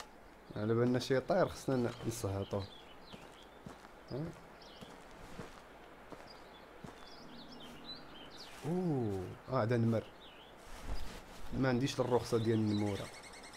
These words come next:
ها هو. اصلا عندي الرون كاليبر. يعني، آه، القرطاس ما جايش مع هاد النموره.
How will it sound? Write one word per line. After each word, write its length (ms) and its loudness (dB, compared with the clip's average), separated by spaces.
ها 60 2
هو. 260 2
اصلا 220 12
عندي 160 10
الرون 280 8
كاليبر. 500 4
يعني، 480 4
آه، 120 -2
القرطاس 520 0
ما 100 6
جايش 280 4
مع 160 4
هاد 80 4
النموره. 460 0